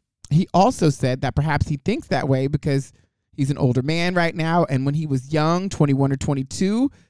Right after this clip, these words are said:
he may have been with the movement. I probably would have been on the remix. <laughs> It's true, he probably would have been. But as an older man, I love it,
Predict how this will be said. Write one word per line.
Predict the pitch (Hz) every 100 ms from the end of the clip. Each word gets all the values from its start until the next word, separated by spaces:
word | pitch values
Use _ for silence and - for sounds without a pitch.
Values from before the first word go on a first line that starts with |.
| _
he | - 277
may | 233 277
have | 190
been | 165 165
with | 196
the |
movement. | 220 302 392 131 110 _ _ _ -
I | 196
probably | - 226 - 165
would | 151
have | 170
been | 185
on | 233
the | 262
remix. | 392 392 127 - -
<laughs> | - - - - - - - - - - - - - - - - _
It's | 120 110
true, | - 113
he | 107
probably | 120 104 104
would | 113
have | 107
been. | 98 101 _ _ _ _ -
But | 170
as | 165 156
an | 170
older | 165 214 269 277
man, | 180 156 156 156
I | 135
love | 135 151 165
it, | 165